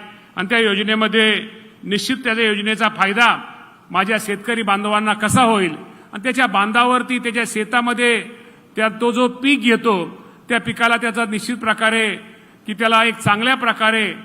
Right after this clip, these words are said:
त्याला एक, त्याला एक आर्थिक भार कसा, त्याला हातभार लागल,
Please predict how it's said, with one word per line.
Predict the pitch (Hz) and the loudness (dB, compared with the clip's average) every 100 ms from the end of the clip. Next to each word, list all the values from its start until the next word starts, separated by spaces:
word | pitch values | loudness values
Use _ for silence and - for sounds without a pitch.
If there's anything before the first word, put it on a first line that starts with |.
| - - - | -20 -20 -10
त्याला | 196 220 | -2 0
एक, | 220 220 | 0 -2
त्याला | 208 220 | -2 -2
एक | 220 | 2
आर्थिक | 202 208 277 247 | 0 2 0 4
भार | 220 | 2
कसा, | 220 208 214 208 202 - - | 2 0 0 -2 -4 -16 -8
त्याला | 208 208 196 165 | 0 2 2 2
हातभार | 196 190 233 240 | 0 2 4 4
लागल, | 220 208 190 | 4 4 0